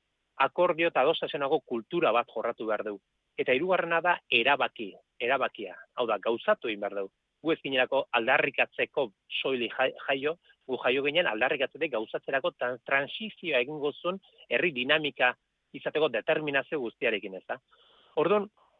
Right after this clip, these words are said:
ikusten dugu, e, herri guztik, e, ezberdinak gehala, eta gure esku hau balin badauke zerbait da egokitzen dala lekuan lekukara errepitatera eta erritmoak ezberdinak direla. Baina honetaz garrantzitsuena da,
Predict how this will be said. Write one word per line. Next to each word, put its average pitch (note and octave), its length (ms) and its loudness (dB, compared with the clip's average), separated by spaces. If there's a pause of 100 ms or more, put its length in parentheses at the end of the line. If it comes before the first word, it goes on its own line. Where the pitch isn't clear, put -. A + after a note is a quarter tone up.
(100)
ikusten G3+ 480 -2
dugu, F#3+ 220 4 (440)
e, A#2+ 280 6
herri F#3 240 4
guztik, F3 420 -2 (380)
e, F#2+ 160 -8 (560)
ezberdinak D#3 580 2
gehala, G3 300 6 (100)
eta B2+ 280 2 (200)
gure C#3+ 160 0
esku F3+ 160 0
hau E3 120 8
balin F3 180 4
badauke F3 240 4 (100)
zerbait F#3 380 2
da F3+ 240 4
egokitzen D#3+ 580 0
dala F#3 280 4 (500)
lekuan A#2+ 580 2
lekukara F#3+ 520 2 (100)
errepitatera F#3+ 560 2 (400)
eta D#3 320 2
erritmoak F#3+ 580 4 (300)
ezberdinak C3+ 560 0
direla. G#2 320 -4 (480)
Baina D3+ 160 2 (140)
honetaz A#3+ 580 2
garrantzitsuena D#3+ 1300 2
da, F#3+ 240 4